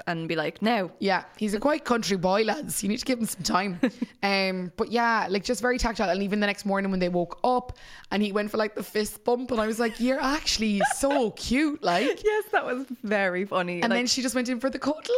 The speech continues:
Speaker 2: I was
Speaker 1: Yeah.
Speaker 2: like, "This is lovely."
Speaker 1: <laughs> I think it's very natural between them.
Speaker 2: I think so too.
Speaker 1: Yeah, I
Speaker 2: I
Speaker 1: think
Speaker 2: hope that we're not actually gonna listen back to this in, like,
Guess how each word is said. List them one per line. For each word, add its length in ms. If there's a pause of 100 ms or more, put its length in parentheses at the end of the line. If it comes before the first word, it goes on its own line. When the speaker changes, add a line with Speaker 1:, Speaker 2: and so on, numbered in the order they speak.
(140)
Speaker 2:
I 40
was 80
Speaker 1:
Yeah. 240
Speaker 2:
like, 100
"This 180
is 160
lovely." 600
Speaker 1:
<laughs> 480
I 100
think 160
it's 120
very 160
natural 360
between 280
them. 240
Speaker 2:
I 180
think 240
so 200
too. 280
Speaker 1:
Yeah, 300 (260)
I 100
Speaker 2:
I 100
Speaker 1:
think 100
Speaker 2:
hope 240
that 80
we're 200
not 200
actually 380
gonna 180
listen 240
back 200
to 60
this 300
in, 120
like, 240